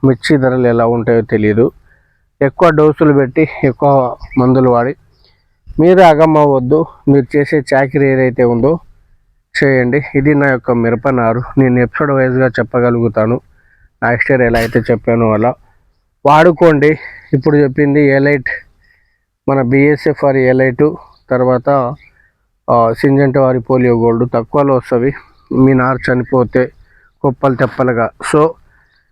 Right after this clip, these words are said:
ఇలా ఎక్కడైనా చనిపోతూ ఉంటే అవి స్ప్రే చేయండి. తడిసేంత వరకు కూడా బాగుంటది, చనిపోకుండా ఉంటది. ఇది నా యొక్క మిరపనారండి. నేను ఎగ్జాంపుల్గా ఒకటే చెప్తా. కనిపించేది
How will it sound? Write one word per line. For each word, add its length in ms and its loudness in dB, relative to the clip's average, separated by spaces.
ఇలా 160 4
ఎక్కడైనా 480 2
చనిపోతూ 640 -2
ఉంటే 320 -4
అవి 140 2
స్ప్రే 320 -4
చేయండి. 320 0
తడిసేంత 600 -2
వరకు 400 -2
కూడా 380 -2
బాగుంటది, 600 0
చనిపోకుండా 720 -2
ఉంటది. 440 -2
ఇది 260 2
నా 160 0
యొక్క 220 -4
మిరపనారండి. 920 0
నేను 160 2
ఎగ్జాంపుల్గా 580 2
ఒకటే 320 0
చెప్తా. 300 -2
కనిపించేది 640 -2